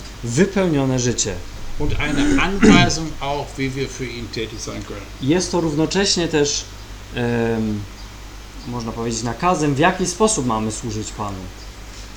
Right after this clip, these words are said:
Speaker 2: Hier wird ihre Verantwortlichkeit angesprochen.
Speaker 1: Tu dotknięta jest ich odpowiedzialność.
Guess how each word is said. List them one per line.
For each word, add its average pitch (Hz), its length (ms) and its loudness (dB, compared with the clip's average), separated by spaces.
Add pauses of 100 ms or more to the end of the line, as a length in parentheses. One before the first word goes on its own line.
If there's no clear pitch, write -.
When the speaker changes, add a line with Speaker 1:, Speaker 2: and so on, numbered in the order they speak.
(1200)
Speaker 2:
Hier 208 380 8 (680)
wird 185 260 4
ihre 175 160 2
Verantwortlichkeit 131 1500 -2
angesprochen. 98 520 -8 (180)
Speaker 1:
Tu 202 320 4 (280)
dotknięta 175 640 4
jest 165 300 4
ich 165 140 -4
odpowiedzialność. 139 880 4